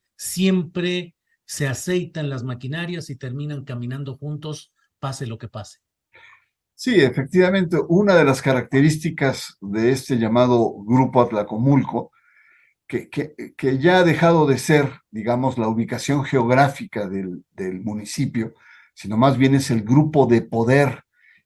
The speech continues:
Speaker 2: que lleva decenios en la conducción política del Estado de México, eh, siempre ha habido, em,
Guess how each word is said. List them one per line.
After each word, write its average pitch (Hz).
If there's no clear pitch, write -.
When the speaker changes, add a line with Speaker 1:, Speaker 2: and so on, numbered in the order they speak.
Speaker 2:
que 113
lleva 135
decenios 131
en 107
la 110
conducción 135
política 123
del 101
Estado 135
de 131
México, 120
eh, 127
siempre 190
ha -
habido, 165
em, 117